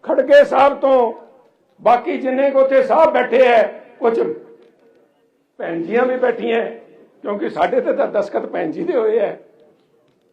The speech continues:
ਜਿਹੜੇ ਕਹਿੰਦੇ ਸੀ ਵੀ ਇੱਥੇ ਆ ਗਏ ਸ-, ਸੁਨੀਲ ਵਰਗਾ ਆ ਗਿਆ ਤਾਂ ਪੰਜਾਬ 'ਚ ਅੱਗ ਲੱਗ ਜੂਗਾ। ਮੈਂ ਅੱਸੋ ਨਾ ਸਾਹਿਬ, ਤੁਹਾਨੂੰ ਪਤਾ ਮੈਂ ਕਿਹਨਾਂ ਦੀ ਗੱਲ ਕਰ ਰਿਹਾ। ਸਾਡੇ ਪੰਜ ਵਾਰੀ ਕਿ ਛੇ ਵਾਰੀ ਰਹਿ ਲਏ ਰਾਜ ਸਭਾ ਦੇ ਮੈਂਬਰ ਪੰਜਾਬ ਤੋਂ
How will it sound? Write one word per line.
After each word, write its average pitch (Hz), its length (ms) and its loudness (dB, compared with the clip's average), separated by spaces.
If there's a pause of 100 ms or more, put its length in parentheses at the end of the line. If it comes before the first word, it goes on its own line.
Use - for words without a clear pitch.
(460)
ਜਿਹੜੇ 247 320 2
ਕਹਿੰਦੇ 247 300 0
ਸੀ 240 160 -4
ਵੀ 226 180 -2
ਇੱਥੇ 220 560 0 (480)
ਆ 202 200 0
ਗਏ 233 280 2
ਸ-, 254 440 -10
ਸੁਨੀਲ 220 280 -6
ਵਰਗਾ 220 220 -2
ਆ 220 120 0
ਗਿਆ 208 140 -4
ਤਾਂ 220 100 -6
ਪੰਜਾਬ 202 360 -4
'ਚ 202 160 -10
ਅੱਗ 202 100 -2
ਲੱਗ 220 180 -6
ਜੂਗਾ। 226 220 -6
ਮੈਂ 233 280 -2 (320)
ਅੱਸੋ 233 260 2
ਨਾ 233 180 0
ਸਾਹਿਬ, 302 240 0
ਤੁਹਾਨੂੰ 311 240 -4
ਪਤਾ 262 260 -2
ਮੈਂ 233 160 -4
ਕਿਹਨਾਂ 233 260 -4
ਦੀ 220 140 -6
ਗੱਲ 202 140 0
ਕਰ 196 200 -6
ਰਿਹਾ। 196 140 -10
ਸਾਡੇ 180 420 -10 (880)
ਪੰਜ 202 240 -6
ਵਾਰੀ 214 340 0 (320)
ਕਿ - 60 -10
ਛੇ 208 240 0
ਵਾਰੀ 233 280 2
ਰਹਿ 208 220 2
ਲਏ 214 180 0
ਰਾਜ 190 220 -4
ਸਭਾ 208 300 -2
ਦੇ 202 100 -2
ਮੈਂਬਰ 190 300 -6
ਪੰਜਾਬ 185 360 -2
ਤੋਂ 170 260 -8